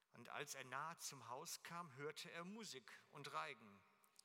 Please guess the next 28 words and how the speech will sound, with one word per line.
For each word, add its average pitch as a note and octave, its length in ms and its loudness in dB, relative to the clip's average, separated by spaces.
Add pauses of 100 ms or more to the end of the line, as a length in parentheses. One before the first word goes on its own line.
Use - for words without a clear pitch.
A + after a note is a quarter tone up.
(680)
Da B2 120 4
rief C#3+ 360 -6
er C3+ 160 2
einen C#3+ 340 -2
der B2+ 120 2
Knechte C#3 500 -2
zu - 240 2
sich E3+ 260 -2
und C#3+ 100 -6
fragte, C3 540 0 (400)
was B2 180 4
das A2+ 220 2
sei. B2+ 340 0 (1200)
Der C3 120 6
sagte C#3 440 0
ihm, F3 480 -4 (300)
„Dein E3 280 2
Bruder G3 360 2
ist - 180 -4
gekommen G#2 600 -2 (180)
und B2+ 180 -2
dein A#2+ 160 2
Vater E3+ 520 -2 (380)
hat - 180 -2
das C#3+ 180 0
gemästete F3+ 680 2
Kalb D3 460 0
geschlachtet, - 760 0